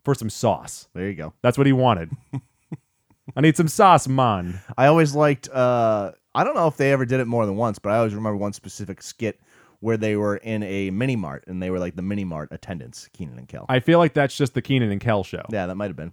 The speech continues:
Speaker 1: <laughs> You're thinking of the actual sitcom.
Speaker 2: No, no, no. I'm thinking of, that might have been what inspired some of the stuff in the sitcom, but this was from All That.
Speaker 1: Underrated All That character actor would be Josh Server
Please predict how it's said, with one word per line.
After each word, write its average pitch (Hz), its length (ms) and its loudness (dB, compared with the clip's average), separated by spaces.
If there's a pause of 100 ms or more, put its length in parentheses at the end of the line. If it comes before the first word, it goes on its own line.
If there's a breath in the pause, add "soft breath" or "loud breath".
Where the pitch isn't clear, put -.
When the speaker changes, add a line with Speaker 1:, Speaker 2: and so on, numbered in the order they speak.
Speaker 1:
<laughs> 98 160 -2 (200)
You're 147 200 4
thinking 143 360 2
of 110 80 -2
the 123 160 4
actual 117 400 2
sitcom. 87 560 0
Speaker 2:
No, 131 280 4
no, 104 200 -4
no. 92 100 -6
I'm 90 140 -6
thinking 127 320 -4
of, 104 420 0 (520)
that 131 260 0
might 165 160 2
have 139 120 0
been 117 280 0
what 101 260 -2 (160)
inspired 143 680 2
some 123 180 0
of 107 40 -2
the 104 40 -6
stuff 107 220 -4
in 98 40 -8
the 87 60 -8
sitcom, 92 320 -6
but 82 140 -10
this 120 200 -6
was 107 140 -4
from 85 220 -10
All 71 160 -6
That. 65 200 -12
Speaker 1:
Underrated 175 680 4
All 131 220 4
That 123 340 0
character 123 520 0
actor 110 440 0
would 98 160 -2
be 104 100 0
Josh 113 400 4
Server 120 640 0